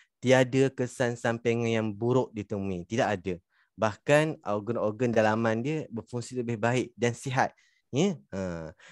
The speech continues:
Kemudian dia, British Journal of Nutrition dua ribu empat menyatakan satu kajian dijalankan terhadap sekumpulan manusia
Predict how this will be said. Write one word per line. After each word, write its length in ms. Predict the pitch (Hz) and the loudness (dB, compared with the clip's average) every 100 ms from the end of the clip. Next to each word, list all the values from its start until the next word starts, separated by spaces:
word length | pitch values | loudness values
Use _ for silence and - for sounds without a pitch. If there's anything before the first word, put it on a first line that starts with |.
| - | -14
Kemudian 560 | - 120 135 196 139 120 | -2 0 2 2 0 0
dia, 400 | 123 120 117 117 | 0 2 2 0
British 400 | 107 147 151 170 | 0 -2 -2 0
Journal 400 | 151 143 143 110 | 0 2 0 0
of 160 | 123 | -2
Nutrition 560 | 127 127 143 - 127 110 | -6 -6 -6 -2 -2 0
dua 240 | 113 127 | 0 0
ribu 160 | 117 117 | 0 -2
empat 320 | 123 - 107 | -2 -2 -2
menyatakan 480 | 110 113 - 120 131 | -2 -6 -4 -4 -4
satu 280 | 120 113 - | -4 -4 -4
kajian 640 | 127 117 113 120 107 104 - | 0 0 2 2 2 0 -4
dijalankan 480 | 110 117 113 117 | 2 2 2 -2
terhadap 200 | 110 107 98 | 0 -2 -4
sekumpulan 400 | - 117 123 117 | -6 -8 -2 -2
manusia 640 | 110 117 120 - 98 98 | 0 -2 -4 -4 -4 -4